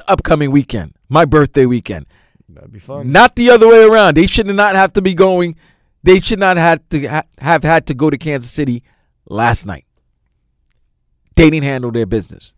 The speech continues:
Speaker 2: No, they did not.
Speaker 1: So
Speaker 2: They
Speaker 1: when
Speaker 2: were
Speaker 1: you don't handle your business, you effed up. And when you F up, I gotta grade you on your F up. And when you F up, you get a C.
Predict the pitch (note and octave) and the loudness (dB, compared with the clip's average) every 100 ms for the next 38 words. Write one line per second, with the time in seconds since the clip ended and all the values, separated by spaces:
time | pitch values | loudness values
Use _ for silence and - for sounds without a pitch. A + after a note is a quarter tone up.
0 | - B3+ C#4 B3 B3 C#4+ A#3+ B2+ - C3+ | -16 -12 -10 -12 -12 -8 -8 -6 -2 0
1 | C3 D3+ G3+ G#3+ G3+ G#3 F#3+ E3+ E3+ D3+ | 0 2 4 4 2 2 2 2 2 0
2 | D#3 D3 - _ _ _ _ B2+ F3+ D#3+ | -2 -6 -10 _ _ _ _ 2 4 4
3 | - - - _ _ _ _ - G#2+ G#2+ | 0 -8 -10 _ _ _ _ -12 -8 0
4 | C#3 G#3+ - G#3 - - _ C3+ D3 D3+ | 4 4 4 4 2 -4 _ 0 2 2
5 | B2 E3 C#3+ D#3+ - D3 C#3 C#3+ B2+ - | 2 0 0 -4 -4 -2 -2 -2 -4 -8
6 | F#2 _ _ _ - A2 A2 B2 G3+ - | -12 _ _ _ -8 -6 -2 2 2 4
7 | A3+ - - C3+ C3+ - C3+ F2+ | 2 0 -8 -2 -2 -2 -8 -10